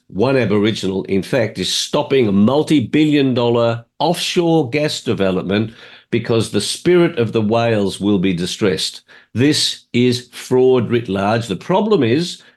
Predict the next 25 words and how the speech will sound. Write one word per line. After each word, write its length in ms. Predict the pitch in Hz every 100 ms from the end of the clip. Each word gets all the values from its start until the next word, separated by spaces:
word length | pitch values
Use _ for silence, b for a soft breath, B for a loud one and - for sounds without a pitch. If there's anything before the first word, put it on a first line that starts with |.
| -
there 220 | 110 117
are 120 | 113
judges 920 | 95 - 135 156 104 95 107 135 - b b b
who 240 | - 139 127
are 320 | 104 107 107
playing 540 | - 147 147 135 120
along 440 | 117 117 139 135 113
with 220 | 104 101
this 220 | 92 90
fraud. 560 | - - 95 87 80 - _ -
I 180 | 123
call 300 | 156 - 160
fraud, 540 | 127 - 135 135 135 120 B B B -
I 180 | 135 160
call 380 | 160 147 127
activist 600 | 123 127 - 127 117 107
judges, 600 | - 98 95 95 98 90 B B B -
I 220 | 123 143
call 400 | 139 143 143 143
on 160 | 117 107
our 200 | 101 101
legal 380 | 107 135 123
system 420 | 104 - 98 - 82
to 80 | 92
properly 680 | - 156 135 - 120 120